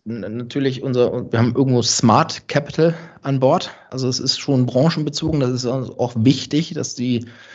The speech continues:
Branche irgendwie auf uns setzt. Und das gibt uns ja auch eine gewisse Kredibilität und eine gewisse Branchenakzeptanz. Aber es ist am Ende des Tages Venture Capital. Und, ähm, d-, das gilt, wir haben ja auch noch Phoenix Contact Innovation Ventures mit an Bord.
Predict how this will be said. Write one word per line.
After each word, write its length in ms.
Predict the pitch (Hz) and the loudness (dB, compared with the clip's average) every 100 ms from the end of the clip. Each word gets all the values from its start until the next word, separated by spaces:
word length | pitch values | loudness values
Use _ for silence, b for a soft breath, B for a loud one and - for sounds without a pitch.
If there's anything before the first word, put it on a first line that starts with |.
| B B _ | B B _
Branche 480 | 151 127 123 156 165 | -2 2 4 4 2
irgendwie 400 | 110 139 135 131 | 2 2 2 2
auf 340 | - 123 - - | 4 2 2 -2
uns 300 | 135 127 127 | 4 4 2
setzt. 540 | - 120 143 - - 104 | -2 2 2 2 -2 0
Und 140 | 117 | 0
das 280 | 117 117 - _ | 0 -2 -10 _
gibt 260 | - - 131 | -2 0 0
uns 120 | 117 | 0
ja 100 | 104 | 2
auch 60 | |
eine 160 | 127 127 | 2 0
gewisse 320 | 123 120 120 | 0 -2 -4
Kredibilität 960 | - 147 151 147 135 135 131 147 135 - | -6 -4 -4 0 2 2 0 0 0 -2
und 80 | 120 | -6
eine 100 | 113 | -6
gewisse 320 | 110 123 131 | -4 -4 -6
Branchenakzeptanz. 1300 | 117 113 127 127 113 - - 107 104 117 175 - B B B B _ | -2 0 0 -2 -10 -10 -10 -8 -2 0 0 -2 B B B B _
Aber 180 | 135 143 | 2 4
es 120 | 131 | 2
ist 260 | - 165 - | -2 -4 -2
am 100 | 151 | -6
Ende 220 | 127 151 | -6 -6
des 160 | 135 131 | -6 -6
Tages 320 | 131 131 120 | -8 -6 -4
Venture 240 | 127 131 | -4 -4
Capital. 400 | - 90 85 - _ _ _ | -6 -10 -14 -18 _ _ _
Und, 460 | - 107 107 - - | -6 -6 -6 -12 -6
ähm, 480 | 104 113 107 107 101 | -4 -2 -2 -2 -2
d-, 140 | 107 107 | -4 -2
das 240 | 107 - | -4 2
gilt, 240 | 117 110 | 2 2
wir 100 | 107 95 - _ - | -2 -12 -16 _ 0
haben 80 | 117 | 2
ja 80 | 117 | 4
auch 80 | 117 | 4
noch 140 | 110 | 2
Phoenix 360 | 107 127 113 - | 2 0 0 0
Contact 360 | 120 147 143 | 0 2 0
Innovation 480 | 135 139 131 131 131 | 0 0 2 2 0
Ventures 320 | 131 147 147 | 0 0 0
mit 160 | 143 143 | 0 2
an 120 | 131 | 2
Bord. 280 | 127 139 | 6 4